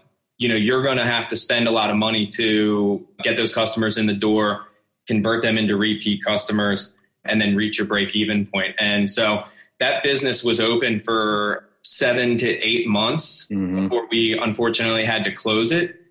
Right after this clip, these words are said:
Speaker 1: And we took the business all the way to its break-even point in seven months, which is, like, unheard of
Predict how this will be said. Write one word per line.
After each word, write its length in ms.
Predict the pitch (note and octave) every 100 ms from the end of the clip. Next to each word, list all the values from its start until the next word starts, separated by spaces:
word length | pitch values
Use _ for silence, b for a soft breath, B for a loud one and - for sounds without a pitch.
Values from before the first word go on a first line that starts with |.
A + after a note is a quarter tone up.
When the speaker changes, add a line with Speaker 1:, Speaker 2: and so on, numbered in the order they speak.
| _ -
Speaker 1:
And 360 | A#2 A2 G#2+ G#2
we 80 | B2+
took 260 | D3 C#3+
the 60 | C3
business 480 | A#2+ C#3 C3+ A#2 -
all 240 | B2 B2
the 60 | B2
way 200 | B2 A#2
to 180 | C3 A#2+
its 140 | A2+
break-even 580 | - A#2 A2 B2 D#3 C#3
point 340 | - G2+ F#2 - _ _ _
in 140 | B2 A#2
seven 320 | - A#2+ A2
months, 300 | A#2+ B2+ A2+
which 180 | A2+ G#2
is, 220 | A#2 A2+
like, 160 | G#2+ G#2 - -
unheard 440 | D#3+ D3 C3 C3+
of 200 | A2 F#2